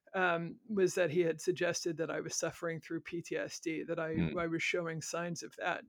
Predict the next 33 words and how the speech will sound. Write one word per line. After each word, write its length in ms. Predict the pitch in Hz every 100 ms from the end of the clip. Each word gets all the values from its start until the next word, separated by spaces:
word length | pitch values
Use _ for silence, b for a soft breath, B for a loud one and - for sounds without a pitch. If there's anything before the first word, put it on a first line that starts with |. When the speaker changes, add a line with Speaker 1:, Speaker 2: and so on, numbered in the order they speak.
| -
Speaker 1:
And 120 | 190
Michael 380 | 196 196 185 175
is 240 | 165 -
the, 300 | 165 - 160 - _ - 156
the 240 | 170 156
chair 320 | - 190 185
of 80 | 175
the 80 | 160
P 180 | - 180
T 180 | - 170
S 140 | 156
D 180 | - 170
Symposium 720 | - 165 - 170 156 160 160
for 140 | -
the 80 | 156
University 540 | 156 151 175 175 165 160
of 140 | 151
Maine. 340 | 165 165 160 - B B B B B B 240
And 160 | 240
so 160 | 277 254
I 80 | 247
went, 540 | 262 285 247 - - 277
um, 460 | 214 208 196 202 -
and 240 | 214 202
sought 300 | - 208 202
treatment 400 | - 277 240 208
for 140 | - 180
that, 240 | 180 175
that 80 | 185
I 100 | 180
was 160 | 185 185
having 380 | 185 190 190
these 380 | 175 190 185 175